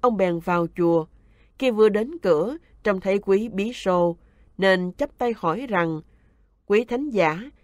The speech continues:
chiếc áo mau diêm của tôi cúng dường, quý thánh giả dùng làm gì?" Quý Bi Sô đáp, "Nhân giả,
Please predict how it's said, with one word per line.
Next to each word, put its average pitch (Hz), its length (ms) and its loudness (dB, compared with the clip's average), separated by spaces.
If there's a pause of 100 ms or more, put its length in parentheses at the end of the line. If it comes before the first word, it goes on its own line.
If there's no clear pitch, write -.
(140)
chiếc - 160 -6
áo 214 200 -2
mau 202 280 2
diêm 185 200 -2
của 185 140 -2
tôi 185 280 2
cúng 226 340 -2
dường, 170 340 2 (300)
quý 208 160 -2
thánh 269 220 -4
giả 196 360 -2
dùng 180 220 0
làm 175 240 -2
gì?" 175 300 0 (1800)
Quý 202 180 2
Bi 202 160 -2
Sô 185 220 4
đáp, 196 300 -4 (420)
"Nhân 233 300 2
giả, 185 320 0